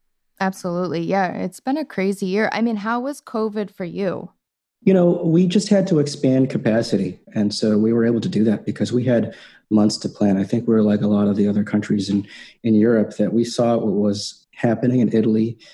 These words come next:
Speaker 2: in New York, where you guys were at. And so there was so much fear, but that was the extent of it. We had so much fear and anxiety. And, you know, we had all
Speaker 1: Mm-hmm.
Speaker 2: these cruise ships come by, and that was a big scare,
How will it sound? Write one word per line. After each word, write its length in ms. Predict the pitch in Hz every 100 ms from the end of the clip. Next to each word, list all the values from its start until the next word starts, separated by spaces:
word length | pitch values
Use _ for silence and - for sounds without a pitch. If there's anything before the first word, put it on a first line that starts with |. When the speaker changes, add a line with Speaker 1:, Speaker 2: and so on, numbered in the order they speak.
| _ _
Speaker 2:
in 400 | 120 104 104 98
New 100 | 117
York, 420 | 113 107 127 - - _ _
where 140 | 104
you 280 | 104 131 123
guys 220 | 117 120
were 120 | 110
at. 180 | 117 117 - _ - _ _
And 100 | 113
so 580 | - 120 113 110 110 - - -
there 80 | 117
was 180 | 110 -
so 120 | 143
much 180 | 143 143
fear, 640 | - - 127 143 165 160 -
but 140 | 110
that 180 | 120 135
was 340 | 131 117 - -
the 80 | 107
extent 320 | - 113 104
of 100 | 95
it. 100 | -
We 120 | 104
had 120 | 107
so 120 | -
much 160 | 117 113
fear 400 | - 107 104 107 - - - _
and 160 | - 101
anxiety. 640 | 98 95 95 95 98 101 _ _
And, 220 | 107 101
you 80 | 110
know, 80 | 107
we 100 | 107
had 140 | 120
all 60 | 113
Speaker 1:
Mm-hmm. 80 |
Speaker 2:
these 100 | 107
cruise 280 | - - 160
ships 240 | 156 156 147
come 260 | - 147
by, 300 | 143 143 143
and 120 | 143 117
that 140 | 127
was 140 | 139
a 60 | 139
big 180 | 135 135
scare, 580 | - - 131 127 127